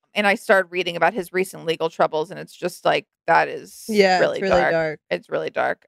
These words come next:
Speaker 1: I, I was just like, "That's cocaine. That is
Speaker 2: Yeah.
Speaker 1: full-on cocaine." And it's so funny when season two, because all the guys are like, "Ron's so different now." And in my head, I'm like, "Because he's on drugs, because he's," they're like, "He's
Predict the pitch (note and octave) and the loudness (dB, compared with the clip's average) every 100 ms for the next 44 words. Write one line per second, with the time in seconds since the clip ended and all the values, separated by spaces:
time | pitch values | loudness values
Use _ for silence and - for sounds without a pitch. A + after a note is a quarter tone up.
0 | - F3+ C#3 A3+ A3+ A3+ A3+ G#3+ A#3 - | 0 2 4 2 0 0 2 4 0 0
1 | A#3+ A3 B3+ D#3+ A#2+ G3 F3 F3 F3+ A3+ | -2 2 0 0 -10 -6 0 0 2 4
2 | F#3 F3 F3+ - - F3+ D#3+ D#3+ F#3 F#3+ | 6 4 2 -4 -2 0 0 -2 -4 0
3 | A3 A#3 - G3+ F#3+ F3+ - _ F3+ F3+ | 0 0 0 -6 -6 -10 -14 _ -4 0
4 | E3+ D#3+ D#3 - _ _ _ _ - G#3 | 2 0 -10 -18 _ _ _ _ -2 0
5 | G3 F3+ - C4 B3 G#3+ G3+ F#3 F3+ F3+ | 0 -4 0 4 4 4 0 0 2 0
6 | F#3+ F3+ E3+ E3+ F#3 G#3 C4+ C4 - A#3+ | 2 0 0 0 0 2 0 -2 0 2
7 | B3 G#3+ G#3+ B3 - C#4+ B3 F#3+ F3+ D#3 | 2 0 0 0 -2 -2 -2 2 2 2
8 | A#2+ B2+ G#3 _ _ _ _ - F#3 G#3 | -2 -6 -8 _ _ _ _ -2 0 2
9 | G3 F#3+ F3+ - G3+ A#3 G3+ G3 F#3 F#3 | 2 -2 -4 -8 0 0 0 -2 -2 2
10 | F#3+ D#3 - _ _ F3+ F#3+ F3+ - F3 | 2 2 -2 _ _ -6 -4 -6 -12 -12
11 | E3 - - F3+ E3 D#3+ D#3+ _ _ F#3 | -12 -8 2 2 2 -2 -4 _ _ -14
12 | F#3 | -14